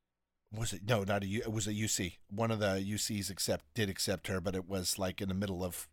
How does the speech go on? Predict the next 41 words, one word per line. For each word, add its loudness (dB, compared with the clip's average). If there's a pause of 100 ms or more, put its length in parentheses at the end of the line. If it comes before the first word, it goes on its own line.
Cowtown, 0
and -4
she 0
was -4
like, -2
"I'm 2
not 0
going 2
there. 0
Go 0
F 0
yourselves," 0 (480)
is -10
what 6
she 8
told 6
us, 2
especially 6
since 2 (100)
I 6
got 4
into -2
the 0
one 0
I 0
wanna -2
go 2
to. -4
So 2 (720)
that 10
was 2
that. 6
But 2
she 4
got 10
into 4
a 0
few, 2
but 2
it 2
was 2